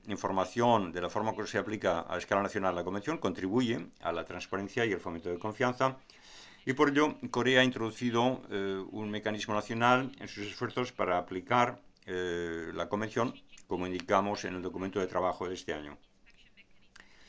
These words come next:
Se llevan a cabo también, eh, actividades de seguridad, mecanismo, el, el mecanismo de inspección podría acrecentar la capacidad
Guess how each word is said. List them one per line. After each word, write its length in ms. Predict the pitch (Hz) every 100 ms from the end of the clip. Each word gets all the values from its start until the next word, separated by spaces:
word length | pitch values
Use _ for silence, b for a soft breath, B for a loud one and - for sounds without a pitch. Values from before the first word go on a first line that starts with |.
| B B B
Se 140 | -
llevan 180 | 107 113
a 100 | 117
cabo 280 | 120 127 127
también, 520 | 107 107 123 131 131 -
eh, 380 | 98 98 95 92
actividades 380 | 90 101 98 98
de 60 |
seguridad, 600 | 95 101 107 127 131 131
mecanismo, 720 | 113 90 92 104 127 107 117
el, 220 | - 95 90
el 140 | 92
mecanismo 420 | 92 92 113 120
de 320 | 117 117 113 110
inspección 640 | 104 - 110 - 117 117
podría 320 | 101 98 110
acrecentar 460 | 107 104 107 113 98
la 100 | 92
capacidad 600 | 92 92 113 117 123 147